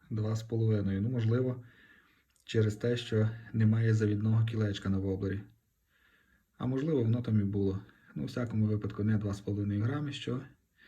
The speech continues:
мене не дивує. Жоден ще з воблерів практично не мав такої ваги,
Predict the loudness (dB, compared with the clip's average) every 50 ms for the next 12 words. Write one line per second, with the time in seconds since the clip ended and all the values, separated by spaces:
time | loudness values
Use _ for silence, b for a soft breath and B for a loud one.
0 | B B B B _ -2 0 2 6 6 6 6 4 2 0 0 0 -2 -2 -4
1 | -8 -12 -10 -6 0 2 2 2 2 2 0 -2 -2 -4 -8 -12 -6 -4 -4 -2
2 | -2 -2 -2 0 -2 -2 -2 -4 -4 -6 -8 -4 -4 -4 -4 -4 -4 -6 -6 -6
3 | B B B B B B B _ _ _ 2 4 4 6 6 4 2 0 -2 -4
4 | -6 -2 -2 -2 0 0 -2 -2 -4 -4 -2 -2 -2 -2 -4